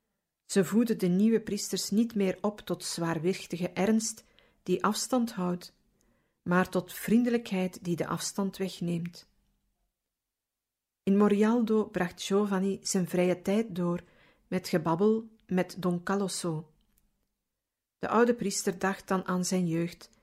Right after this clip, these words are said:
en de jongen fantaseerde over zijn toekomst. Daarna ging hij de kerk vegen,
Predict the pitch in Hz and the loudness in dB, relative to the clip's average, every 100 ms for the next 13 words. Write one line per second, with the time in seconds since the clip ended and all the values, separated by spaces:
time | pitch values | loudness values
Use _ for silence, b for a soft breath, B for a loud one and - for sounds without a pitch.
0 | b b b - 185 175 175 185 196 202 | b b b 0 4 4 4 2 -2 -2
1 | 190 196 - 170 170 - 185 185 196 190 | 0 0 2 0 0 0 -2 0 -2 -2
2 | 202 190 165 147 - - _ _ _ _ | -4 -4 -6 -6 -10 -16 _ _ _ _
3 | _ _ _ _ _ _ _ _ _ - | _ _ _ _ _ _ _ _ _ 2
4 | 196 220 196 196 190 190 185 165 - 196 | 4 6 4 2 0 0 0 -2 -2 -2
5 | 220 - - 180 170 170 180 | -2 -6 -6 0 0 0 -4